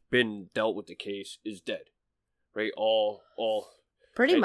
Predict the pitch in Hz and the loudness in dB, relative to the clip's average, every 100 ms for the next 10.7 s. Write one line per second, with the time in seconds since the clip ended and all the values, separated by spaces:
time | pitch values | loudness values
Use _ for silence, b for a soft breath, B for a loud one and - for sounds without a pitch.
0 | 208 240 196 104 123 131 135 127 127 113 | 8 8 6 2 2 4 4 4 2 2
1 | 127 127 123 123 120 135 120 107 - 101 | -2 0 2 2 2 0 0 -2 -4 -6
2 | - - 101 95 117 113 107 101 101 92 | -6 -10 -10 -6 -4 -2 -2 -4 -6 -6
3 | 101 110 123 123 110 101 95 107 101 107 | -4 0 2 2 0 -6 -8 -8 -6 2
4 | 208 202 220 214 220 202 180 190 - 190 | 2 4 4 4 2 2 2 2 6 6
5 | 202 180 165 175 165 196 - 170 - 214 | 6 4 0 0 0 -2 -2 -4 -2 -2
6 | 349 262 - 190 180 147 254 247 233 320 | 0 0 -2 -2 -2 -2 0 2 4 6
7 | 240 240 247 240 254 214 202 226 214 202 | 8 10 10 10 8 6 8 10 10 8
8 | 202 - 190 - 240 196 170 113 - 131 | 2 0 -4 -2 -2 2 2 2 -2 -2
9 | 113 104 - 127 110 104 120 104 101 185 | -2 -4 2 2 2 2 4 4 4 0
10 | 147 _ _ - 113 101 101 | -2 _ _ 0 2 2 0